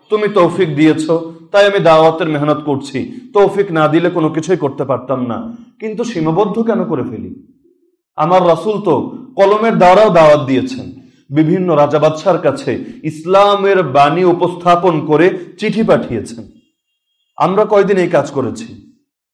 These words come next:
যে কলমের দ্বারা নবীর জীবন অনুসরণ করতে হবে পূর্ণাঙ্গ রূপে। শুধু সুবিধা অনুযায়ী নবীর জীবন মানলে তো চলবে না। নবী তো শুধু এভাবে দাওয়াত দেননি, সেভাবেও দিয়েছেন।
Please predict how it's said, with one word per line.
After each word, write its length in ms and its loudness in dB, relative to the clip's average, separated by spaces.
যে 160 -16
কলমের 440 2
দ্বারা 200 2
নবীর 540 -4
জীবন 320 0
অনুসরণ 480 -4
করতে 300 -4
হবে 380 0
পূর্ণাঙ্গ 400 0
রূপে। 340 -2
শুধু 140 -4
সুবিধা 420 0
অনুযায়ী 420 4
নবীর 280 2
জীবন 240 0
মানলে 260 0
তো 100 -8
চলবে 300 0
না। 160 -6
নবী 260 0
তো 120 0
শুধু 220 0
এভাবে 280 4
দাওয়াত 300 6
দেননি, 280 0
সেভাবেও 420 4
দিয়েছেন। 460 0